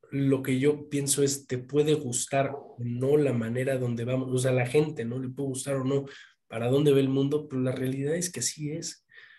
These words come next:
Cuando dicen, es que todos somos iguales, no, no es cierto, todos valemos lo mismo, pero todos queremos algo para nosotros mismos.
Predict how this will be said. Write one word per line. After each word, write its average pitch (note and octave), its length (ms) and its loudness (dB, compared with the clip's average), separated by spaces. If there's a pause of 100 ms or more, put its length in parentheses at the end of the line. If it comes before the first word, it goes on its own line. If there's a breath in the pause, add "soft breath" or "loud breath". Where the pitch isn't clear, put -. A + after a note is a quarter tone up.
(120)
Cuando C3+ 360 2
dicen, E3 440 0
es E3 160 2
que - 400 0 (300)
todos F#3+ 300 8
somos F3 360 2
iguales, C3+ 500 2
no, A#2+ 120 -4
no C3+ 80 -2
es B2+ 60 -4
cierto, - 420 -4
todos D#3 280 2
valemos C#3 440 4
lo C3 140 2
mismo, C3+ 580 0
pero A#2 180 -4
todos F#3 240 -4
queremos E3+ 400 -4
algo F3+ 240 -8
para B2+ 160 -6
nosotros C#3 480 -6
mismos. D3+ 340 -2